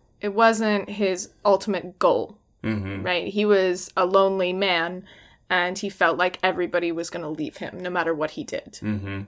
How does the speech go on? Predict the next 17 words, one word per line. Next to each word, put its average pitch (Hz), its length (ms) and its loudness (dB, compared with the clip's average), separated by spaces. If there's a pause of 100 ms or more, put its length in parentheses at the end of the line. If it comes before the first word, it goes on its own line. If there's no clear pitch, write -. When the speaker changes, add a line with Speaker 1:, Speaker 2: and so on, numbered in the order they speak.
(380)
Speaker 1:
Which 262 240 4
is 226 160 0
why 214 340 6
his 208 240 -2
first 247 580 2
attempts 185 460 -2
were 190 100 -4
to 208 120 -12
try 190 220 -2
and 185 100 -4
make 175 320 -6 (260)
basically 175 400 -2
a 156 40 -4
sex - 420 -2
zombie. 175 460 -6 (380)
I 233 200 8
think 214 600 0